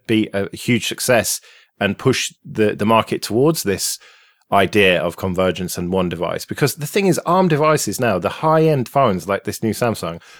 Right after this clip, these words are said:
they are ridiculously fast. They, they're getting to the point where they're having six plus gigs of ram.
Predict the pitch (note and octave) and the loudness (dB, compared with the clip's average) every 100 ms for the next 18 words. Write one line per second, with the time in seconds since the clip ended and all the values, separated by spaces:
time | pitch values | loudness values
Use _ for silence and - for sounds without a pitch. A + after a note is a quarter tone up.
0 | _ D3+ E3 D#3 C#3+ _ - F3+ - A#2 | _ 0 2 0 -4 _ 2 2 2 -4
1 | G#2 - F#2+ - A2+ E2 - - _ _ | -4 -4 -8 0 2 0 -6 -16 _ _
2 | - C#3 C#3 C#3+ F3+ D3 D#3 C#3+ B2+ D3 | -4 -2 0 0 2 0 -2 -4 -2 2
3 | C#3+ G2 G2 G2 F#2 A2+ G#2+ G#2 - - | 2 2 0 0 -2 -2 -2 -2 -2 -4
4 | - - - A#2 - A#2 F#2+ G2 A#2+ G#2 | -6 -8 -2 0 0 -2 -2 -2 2 0
5 | D#2+ | -2